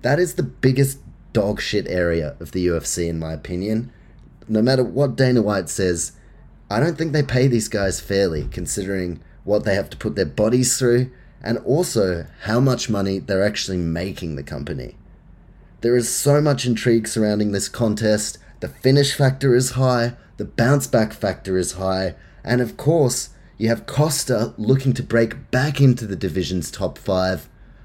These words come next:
up against the now unranked Luke Rockhold, who's looking to not just crack back in to the top fifteen, but to ultimately announce himself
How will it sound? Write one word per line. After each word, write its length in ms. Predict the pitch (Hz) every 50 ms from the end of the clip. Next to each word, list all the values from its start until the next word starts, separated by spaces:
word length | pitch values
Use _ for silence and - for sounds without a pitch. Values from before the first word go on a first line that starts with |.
| - - -
up 160 | - 160 -
against 480 | 208 208 214 214 208 202 208 - - - - - - -
the 80 | 135 139
now 440 | 139 123 120 123 139 156 165 - -
unranked 640 | 110 123 135 147 127 113 110 110 117 123 - - -
Luke 300 | 107 98 113 120 117 -
Rockhold, 640 | 107 104 107 110 - - 120 120 123 127 123 - - - - - - -
who's 180 | - 127 - 117
looking 280 | 139 143 139 147 139 131
to 140 | - 143
not 300 | 127 117 110 120 - -
just 260 | - 220 220 - - -
crack 400 | - - 147 147 151 - - -
back 220 | 135 131 131 -
in 340 | 127 127 127 127 131 135 - - - -
to 80 | - 131
the 100 | 107 110
top 320 | 107 - - 127 117 -
fifteen, 720 | - - 131 127 131 - - 110 110 117 120 143 147 135 - - - - - - - -
but 160 | - 165 139
to 200 | - 175 170 - -
ultimately 680 | 117 139 160 147 185 202 196 190 185 202 208 190 - -
announce 500 | - 117 110 101 101 98 101 110 110 -
himself 500 | - 110 101 - - 113 107 110 107 -